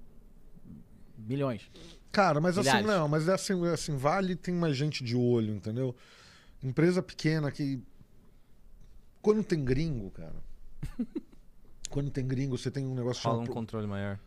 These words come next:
Speaker 2: Ah, rola. Quando você tem um
Speaker 1: Entendi.
Speaker 2: negócio que chama proxy vote, os caras têm que votar em... Gringo tem que votar em todas as assembleias. Daí você tem umas empresas lá fora que falam como que você tem que votar. Daí os caras constituem um procurador, aqui aparece o advogado lá e vai falar, "Ah, isso daí eu voto assim, assim, assim, assim, pra esses daqui."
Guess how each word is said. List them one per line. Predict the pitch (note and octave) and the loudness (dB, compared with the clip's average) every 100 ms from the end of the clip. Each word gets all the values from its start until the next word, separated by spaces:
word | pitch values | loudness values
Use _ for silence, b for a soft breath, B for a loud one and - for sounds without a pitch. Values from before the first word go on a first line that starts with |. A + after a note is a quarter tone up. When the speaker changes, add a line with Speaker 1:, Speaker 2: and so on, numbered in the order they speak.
| - | -16
Speaker 2:
Ah, | G2+ A2+ | -10 -6
rola. | G2+ G2+ G#2 F#2+ | -6 -6 -6 -8
Quando | - G#2 | -8 -8
você | G#2+ | -6
tem | |
um | G#2+ | -4
Speaker 1:
Entendi. | B2+ | -2
Speaker 2:
negócio | B2 - - | -2 -4 -8
que | B2 | -10
chama | A2 A#2+ | -6 -6
proxy | A2+ B2 B2 - | -4 -6 -6 -8
vote, | G2 B2 C#3 | -4 -4 -4
os | - | -6
caras | C3 - | -8 -6
têm | C3+ | -6
que | |
votar | B2+ C3+ C#3 | -4 -4 -2
em... | C#3+ | -2
Gringo | C3+ B2 D#3 F3 | 0 2 2 2
tem | D#3+ | -2
que | |
votar | C3+ D#3 | -2 0
em | D3 | 0
todas | - B2+ | 2 2
as | G#2 | 2
assembleias. | - G2 F2+ E2+ | -4 -6 -6 -6
Daí | F#2 G#2 | -8 -8
você | C3 | -6
tem | B2 | -4
umas | C3+ B2+ | -4 -4
empresas | B2 A#2+ B2+ A2+ | -4 -2 -2 -2
lá | A#2 | -4
fora | - B2 C#3 D3+ B B B B B - | -4 -2 0 -2 B B B B B -8
que | - | -6
falam | - D#3+ E3 | 6 6 6
como | E3 E3 | 2 0
que | |
você | - | 0
tem | F3 | 0
que | D#3+ | 0
votar. | D#3+ F3+ D#3 A#2 | 0 0 2 0
Daí | A2 | 0
os | - | 0
caras | C#3 C3+ | -2 -2
constituem | - D3+ - - C#3+ C#3+ | -4 -6 -8 -2 0 0
um | C#3 | 0
procurador, | D3+ E3 G3+ G#3 G3 G#3 | 0 2 2 4 4 4
aqui | G3+ - | 2 2
aparece | A3 G#3 F#3 - | 2 4 2 2
o | |
advogado | F3+ G3 G#3+ G#3 G#3+ | 2 2 2 2 4
lá | G3+ A3+ | 4 4
e | |
vai | G#3 G#3 | 2 0
falar, | - F#3 B2 | 2 4 4
"Ah, | D3+ | 2
isso | C#3 | 2
daí | G3+ | 2
eu | G3+ | 2
voto | G3+ G3 | 0 -4
assim, | F#3+ - G3 G3+ | -6 -6 -8 -6
assim, | D#3+ F3+ | -6 -6
assim, | E3+ E3+ | -4 -4
assim, | E3 F3 | -4 -4
pra | F3 | -2
esses | E3+ F3 | -2 -2
daqui." | E3+ E3 B2 | -8 -6 -6